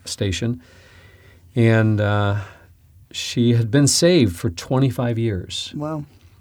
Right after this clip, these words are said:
Speaker 1: When she got saved twenty-five years ago, her family kicked her out of the house. She was homeless.
Speaker 2: Aw.
Speaker 1: Um, she was abused,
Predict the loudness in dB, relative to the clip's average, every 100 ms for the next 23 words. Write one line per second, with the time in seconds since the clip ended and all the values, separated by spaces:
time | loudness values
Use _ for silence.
0 | -6 -2 2 2 2 2 2 2 0 -6
1 | -16 -20 -4 0 0 2 2 0 0 0
2 | 0 -4 _ -20 -20 _ -4 0 4 4
3 | 4 0 -2 -2 -2 -4 -2 -4 -6 -10
4 | -16 -20 -16 -8 -4 -2 -4 -10 -10 -2
5 | -2 -2 -6 -10 -14 -16 _ -10 -6 -6
6 | -8 -12 _ _ _ -8 -4 -4 -6 -8
7 | -14 -16 -14 -16 -14 -8 -4 -4 -4 -2
8 | 0 -2 -6 -12